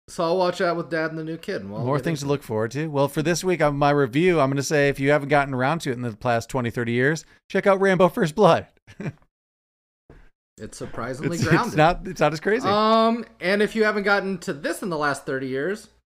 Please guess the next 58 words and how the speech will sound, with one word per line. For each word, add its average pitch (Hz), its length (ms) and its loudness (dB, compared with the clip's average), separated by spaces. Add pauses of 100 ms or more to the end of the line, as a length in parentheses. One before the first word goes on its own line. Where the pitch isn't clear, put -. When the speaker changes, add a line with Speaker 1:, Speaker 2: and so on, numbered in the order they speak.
Speaker 1:
check 214 160 -4
out 226 140 0
The 226 80 -8
Firm. 151 520 -2 (120)
It's - 180 -12
good. 180 320 -2 (140)
Speaker 2:
Yeah, 208 200 0
I 165 100 6
think 226 200 -2
I 247 120 2
might. 190 280 -2
Honestly, 151 400 0
after 185 180 0
this, 202 140 -2
I'm 143 160 2
either 151 160 0
gonna 147 160 0
go 147 140 4
on 147 100 2
to 139 60 -4
the 139 80 0
next 147 240 -2
Rambo 127 400 2
or 131 180 0
I'm 120 80 -2
gonna 110 320 -6
Speaker 1:
I 208 120 -2
mean, 254 180 2
they 247 140 4
are 262 180 4
lo-, 170 240 0
they, 185 400 2
they 269 120 2
do 277 200 -2
run 127 200 0
long, 131 220 -4
but 180 100 2
it's, - 140 0
Speaker 2:
Hey, 196 80 -6
Speaker 1:
it's 185 60 0
Speaker 2:
man. 175 200 0
Speaker 1:
fun. 202 300 -10
And, 208 160 2
and 226 180 2
I 214 160 6
actually 269 340 2
had 233 120 2
a 151 60 -2
thought 147 240 0
process. 139 320 -4
This 320 160 -4
is 339 200 -4
what 226 240 2
we 185 120 -2
should - 180 -6
be 127 100 -6
doing. 117 340 -4 (760)
It's, 196 240 2